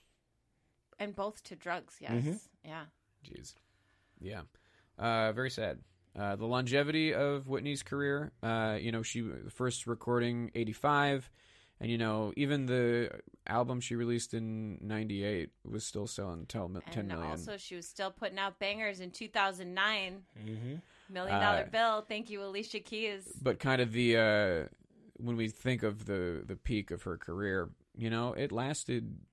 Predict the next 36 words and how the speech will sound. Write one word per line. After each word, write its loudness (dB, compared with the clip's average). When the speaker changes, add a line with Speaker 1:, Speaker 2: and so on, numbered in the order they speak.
Speaker 3:
more 0
than -4
ten -2
years. -4
It -8
was, -6
it -8
was -10
closer -4
to -4
thirteen, -6
you -10
Speaker 1:
She's -2
Speaker 3:
know? 4
Speaker 1:
a 2
legend. 0
Speaker 3:
She's -2
a -2
Speaker 1:
She's -
a 4
Speaker 3:
legend, 4
and 2
she, 6
and 6
she 6
Speaker 1:
legend. 6
Speaker 3:
was 6
able 8
Speaker 1:
She's 0
Speaker 3:
to 8
maintain, 4
which -2
not 6
every 4
artist 2
is, 0